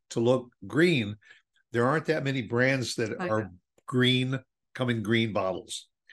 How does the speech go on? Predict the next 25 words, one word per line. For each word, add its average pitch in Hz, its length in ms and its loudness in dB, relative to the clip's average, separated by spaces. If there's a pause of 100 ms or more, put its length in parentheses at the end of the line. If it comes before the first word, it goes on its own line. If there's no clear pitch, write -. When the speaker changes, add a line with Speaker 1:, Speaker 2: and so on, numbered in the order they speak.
(220)
Speaker 2:
I 180 40 -10
Speaker 1:
You 175 60 -8
Speaker 2:
know, 127 120 -4
Speaker 1:
know, 123 180 -6
Speaker 2:
but 196 100 0
it 202 40 -2
looks 220 200 -4
like 233 100 2
Speaker 1:
I, 214 80 2
Speaker 2:
we 202 60 0
drink 214 320 -2
a 185 40 -2
lot, 143 240 -2 (160)
and 123 100 -2
Speaker 1:
I 131 80 0
Speaker 2:
we 127 40 0
don't. 165 100 2
Speaker 1:
have, 127 360 2
I 127 180 -4
have 117 440 -2 (420)
my 113 380 -2 (580)
red 107 400 -2 (460)
butterfly 120 480 0
back 87 260 -8
there 76 240 -10